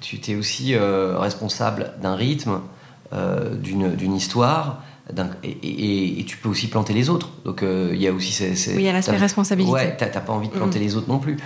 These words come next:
Speaker 2: C'est vrai.
Speaker 1: Donc, euh, c'est aussi une forme de peur. Euh, t'as envie d'être là pour les autres. Mais bon, c'est, tout ça s'apprivoise. Et puis, euh, même maintenant, si j'ai, j'ai, j'ai pas peur,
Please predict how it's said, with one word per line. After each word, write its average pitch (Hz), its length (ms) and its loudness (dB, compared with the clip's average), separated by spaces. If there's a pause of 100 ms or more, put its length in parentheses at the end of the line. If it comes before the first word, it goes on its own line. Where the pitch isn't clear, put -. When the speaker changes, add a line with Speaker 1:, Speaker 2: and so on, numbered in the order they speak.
(100)
Speaker 2:
C'est 170 60 -8
vrai. 147 80 -4
Speaker 1:
Donc, 110 160 2
euh, 95 100 4
c'est - 160 0
aussi 104 220 2
une 139 80 6
forme 101 180 2
de 110 80 4
peur. 107 300 0 (480)
Euh, 80 100 -6 (160)
t'as - 80 -6
envie 95 140 -2
d'être 95 200 0
là 123 100 4
pour 123 260 0
les 123 160 2
autres. 113 180 -4 (840)
Mais 85 60 -4
bon, 95 220 -4 (640)
c'est, - 580 -8
tout - 80 -6
ça 117 160 2
s'apprivoise. 104 800 0 (140)
Et 95 80 -6
puis, - 260 -8
euh, 92 140 -2 (200)
même 120 320 4
maintenant, 107 360 2
si 123 200 -4
j'ai, 95 380 -2
j'ai, 90 220 -6
j'ai 95 140 0
pas 92 160 0
peur, 135 500 2